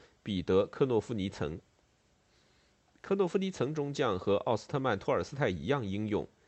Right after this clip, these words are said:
但他作为后卫指挥官的指挥技艺却要出色得多。他的士兵在七月二十六日的大部分时间里都挡住了法军。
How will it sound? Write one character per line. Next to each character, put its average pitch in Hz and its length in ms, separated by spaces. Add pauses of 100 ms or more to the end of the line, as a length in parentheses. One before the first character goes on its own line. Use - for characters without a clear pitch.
(360)
但 175 160
他 170 160
作 170 160
为 143 100
后 156 220
卫 147 160
指 90 160
挥 113 160
官 127 180
的 120 80
指 87 160
挥 101 140
技 107 180
艺 95 200
却 131 160
要 95 120
出 127 220
色 113 160
得 85 100
多。 110 320 (640)
他 180 140
的 180 80
士 156 180
兵 135 240 (220)
在 139 180
七 156 200
月 151 120
二 147 160
十 131 140
六 151 160
日 113 140
的 98 120
大 156 220
部 113 100
分 104 160
时 98 140
间 110 180
里 90 240
都 127 160
挡 85 240
住 120 120
了 101 100
法 57 220
军。 80 200